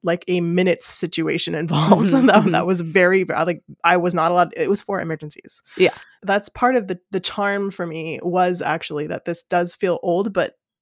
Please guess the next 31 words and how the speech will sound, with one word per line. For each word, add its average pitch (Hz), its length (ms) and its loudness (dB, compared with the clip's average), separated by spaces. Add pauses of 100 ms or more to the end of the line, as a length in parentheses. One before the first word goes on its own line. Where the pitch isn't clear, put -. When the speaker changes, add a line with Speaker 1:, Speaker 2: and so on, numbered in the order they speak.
(380)
Speaker 1:
it's 202 160 0
only 208 160 0
twenty-five 190 500 0
years 151 160 -4
Speaker 2:
It - 40 0
doesn't 294 180 8
Speaker 1:
old, - 20 8
right? 311 60 4
Speaker 2:
feel 311 120 6
old 240 380 8 (260)
enough 185 200 2
Speaker 1:
Enough, 170 480 4
yeah. 170 120 0
Speaker 2:
to 175 140 4
excuse 170 920 0
some 170 200 2
of 147 100 -2
the 160 100 0
really 143 260 -2
questionable - 500 -6
things. - 380 -8
And 226 100 4
I, 240 40 8
I - 100 6
Speaker 1:
Yeah. - 60 6
Speaker 2:
get 254 260 2 (260)
that 202 240 2 (180)
it 180 120 2
is. - 420 -2 (180)
Speaker 1:
Yeah. - 220 -4 (140)
Speaker 2:
I, 190 100 6